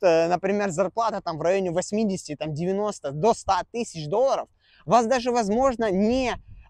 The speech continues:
э, ну, вы не пройдёте квалификацию на покупку дома. Вы представляете, у вас такие бабки огромные. Вы платите за рент, за аренду вы платите две, две пятьсот,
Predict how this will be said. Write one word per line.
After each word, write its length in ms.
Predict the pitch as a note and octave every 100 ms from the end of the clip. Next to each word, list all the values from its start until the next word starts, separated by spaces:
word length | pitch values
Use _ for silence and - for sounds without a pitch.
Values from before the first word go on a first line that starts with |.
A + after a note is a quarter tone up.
| -
э, 580 | E3 D#3+ D#3 D#3 E3 D3+
ну, 260 | D#4+ A3 G#3
вы 100 | G3+
не 80 | A3
пройдёте 360 | A3+ B3 A#3
квалификацию 800 | G3 G#3 G3+ A3 C#4+ D4+ - G3
на 100 | E3
покупку 420 | E3+ E3+ G3+ -
дома. 300 | F#3+ G3+ A#3
Вы 60 | D#3
представляете, 460 | E3 - D#4 D4+ G3+
у 20 |
вас 120 | G3
такие 340 | A3+ C#4+ C#4
бабки 420 | G3 F3+ G#3 - G#3+
огромные. 320 | G3+ G3+ D3 - -
Вы 140 | D#3 G#3+
платите 420 | C#4 B3 G#3+ F#3
за 280 | D3 G3+ F3+
рент, 640 | E3 C4 D#4 A3+ - - _ _ _ _ _ _ D3
за 300 | D3 G#3+ C#4+
аренду 460 | C4+ C#4 C#4+ A3 G3
вы 100 | G3
платите 460 | B3+ A#3 A3 G3
две, 240 | D#3+ F3 A#3
две 160 | G3
пятьсот, 440 | F#3 F#3 - C#4+